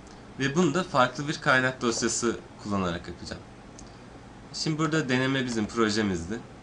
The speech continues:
Bunu sağ tıklayarak projeye ekle diyorum. Gerçi buradan yeni... Neyse. Şöyle diyelim, dosya diyoruz. Yeni dedim. Ve yeni bir kaynak kod dosyası oluşturmak istiyorum.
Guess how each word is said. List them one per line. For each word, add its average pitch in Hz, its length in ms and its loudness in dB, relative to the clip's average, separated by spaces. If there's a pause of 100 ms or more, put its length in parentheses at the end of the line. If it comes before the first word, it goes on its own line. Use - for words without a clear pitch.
(1600)
Bunu 123 140 -4
sağ 123 240 8
tıklayarak - 460 -2
projeye 107 400 2
ekle 107 420 0
diyorum. 92 240 -2 (1900)
Gerçi 104 240 -8
buradan 101 240 0 (220)
yeni... 95 340 -4 (560)
Neyse. 98 260 -4 (280)
Şöyle 123 260 0
diyelim, 87 220 -2 (100)
dosya 123 340 0
diyoruz. - 420 -4 (840)
Yeni 123 300 4
dedim. 101 220 0 (1080)
Ve 127 60 -6
yeni 123 320 2
bir 120 160 -2
kaynak 113 380 2
kod 104 120 -4 (100)
dosyası 104 420 -2
oluşturmak 87 420 -6
istiyorum. - 320 -12